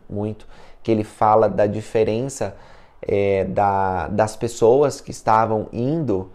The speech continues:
até a árvore, enquanto algumas não iam com esforço, outras se agarravam à barra de ferro e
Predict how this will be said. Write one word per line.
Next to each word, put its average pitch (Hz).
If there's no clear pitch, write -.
até 101
a -
árvore, 107
enquanto 123
algumas 110
não 117
iam 123
com 110
esforço, 123
outras 135
se -
agarravam 120
à 104
barra 104
de 85
ferro 107
e 98